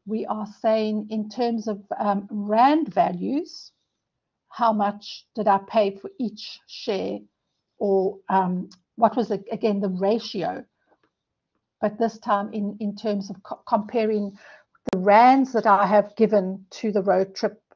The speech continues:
shareholders for the rand value of each one of their share. So Cruise Control Limited, current share price is a hundred and twenty, and we are giving them one and a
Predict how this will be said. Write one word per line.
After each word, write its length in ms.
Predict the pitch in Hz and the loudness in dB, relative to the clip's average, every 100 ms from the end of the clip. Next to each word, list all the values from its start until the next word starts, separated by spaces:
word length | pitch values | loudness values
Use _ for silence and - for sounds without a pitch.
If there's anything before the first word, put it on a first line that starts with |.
| - | -14
shareholders 960 | - 202 170 196 196 202 190 190 - _ _ _ _ _ _ _ _ - | -6 -4 2 2 2 0 -2 -2 -14 _ _ _ _ _ _ _ _ 4
for 440 | 214 196 190 196 - | 6 6 4 0 -6
the 120 | 202 196 | -6 -4
rand 520 | 185 196 214 208 202 | 0 2 4 2 0
value 360 | 196 190 190 | -2 -2 -4
of 120 | 185 185 | -6 -8
each 260 | 208 - - | -12 -12 -16
one 300 | 180 185 190 | -10 -6 -6
of 160 | 190 196 | -8 -8
their 220 | 196 190 | -6 -6
share. 380 | - - - 233 _ _ _ _ - - _ | -8 -14 -14 -16 _ _ _ _ -20 -20 _
So 720 | _ - 240 226 226 220 220 - _ _ _ _ _ _ _ _ _ _ _ _ _ | _ -4 4 4 6 4 2 0 _ _ _ _ _ _ _ _ _ _ _ _ _
Cruise 260 | - 285 277 | -4 -2 0
Control 420 | - 339 330 294 | -2 0 4 4
Limited, 520 | 262 240 240 294 339 - | 2 -2 -4 -6 -6 -4
current 340 | 269 277 285 | -2 -2 -4
share 260 | - 247 247 | -6 -6 -6
price 380 | - 233 254 | -2 -2 -2
is 100 | 233 | -8
a 40 | 196 | -8
hundred 340 | 240 233 226 | -6 -8 -6
and 180 | 233 214 | -10 -10
twenty, 800 | - 277 254 247 - 185 240 - _ _ _ _ _ - | -6 -2 -2 -2 -6 -8 -8 -10 _ _ _ _ _ -6
and 160 | 233 214 | -4 -2
we 320 | 190 220 220 226 | -2 -4 -4 -4
are 120 | 208 | -4
giving 320 | 220 220 220 | -4 -4 -2
them 260 | 220 202 180 | -4 -4 -4
one 260 | 190 214 | 0 0
and 120 | 226 | 0
a 40 | 214 | -4